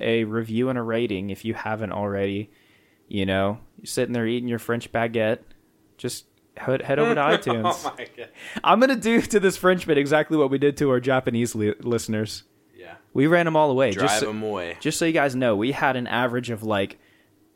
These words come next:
Speaker 1: wh-, we did take, like, a three-month stint as well.
Speaker 2: Yeah, that's
Speaker 1: And
Speaker 2: where, I think that's where we really lost some radio silence.
Speaker 1: But we did pick on the Japanese a lot. I'm sorry.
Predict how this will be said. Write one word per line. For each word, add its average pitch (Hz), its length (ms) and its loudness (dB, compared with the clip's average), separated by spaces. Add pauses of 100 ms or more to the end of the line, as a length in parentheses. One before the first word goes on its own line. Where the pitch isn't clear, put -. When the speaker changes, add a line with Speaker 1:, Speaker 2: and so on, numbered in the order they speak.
(200)
Speaker 1:
wh-, 131 140 -4 (500)
we 165 180 0
did 220 300 0
take, 160 220 0
like, 131 140 0
a 113 60 -2
three-month 120 480 0
stint - 580 -8 (320)
as 104 180 -4
well. 101 420 0 (300)
Speaker 2:
Yeah, 101 340 -4
that's 107 240 -2
Speaker 1:
And 107 100 -4
Speaker 2:
where, 95 80 -2
I 110 100 0
think 110 160 -6
that's 101 200 -8
where 85 100 -6
we 82 80 -8
really 82 260 -6
lost 76 300 -8
some 80 180 -16 (300)
radio 76 340 -6
silence. - 260 -8
Speaker 1:
But 131 120 2
we 135 100 4
did 143 260 0
pick 117 220 -4
on 104 80 -6
the 92 80 -6
Japanese 90 540 -6
a - 60 -14
lot. - 260 -8
I'm 95 140 -8
sorry. 50 420 -8